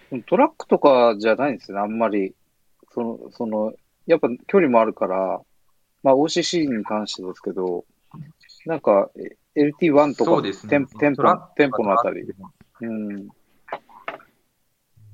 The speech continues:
Speaker 2: まあ、トラックはトラ-、
Speaker 1: そうなんだな。
Speaker 2: トラックはトラックで練習はしますけど、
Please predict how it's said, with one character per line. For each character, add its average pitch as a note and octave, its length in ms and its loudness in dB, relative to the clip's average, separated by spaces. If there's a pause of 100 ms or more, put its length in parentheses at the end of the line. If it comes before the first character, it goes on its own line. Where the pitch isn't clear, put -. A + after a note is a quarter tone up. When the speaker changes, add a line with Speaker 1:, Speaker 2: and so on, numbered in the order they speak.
(1400)
Speaker 2:
ま C#3+ 100 -16
あ、 - 20 -20
ト - 120 -10
ラ F3 80 -4
ッ - 60 -16
ク D3 60 -8
は A2+ 80 -4
ト A#2+ 100 -6
ラ-、 - 60 -8
Speaker 1:
そ - 40 -18
う - 20 -20
な - 0 -
ん - 20 -16
だ A#2 60 -6
な。 D#3+ 80 2
Speaker 2:
ト - 20 -4
ラ - 60 -
ッ - 20 -8
ク F#3 60 2
は C3+ 60 4
ト A#2 100 -2
ラ A#2 80 4
ッ A#2+ 100 -6
ク A2 80 -12
で G2 120 -6
練 G2+ 180 -8
習 A#2 160 -12
は A2+ 120 -6
し - 160 -14
ま A#2+ 140 -8
す - 100 -20
け G#2 100 -12
ど、 F#2 420 -12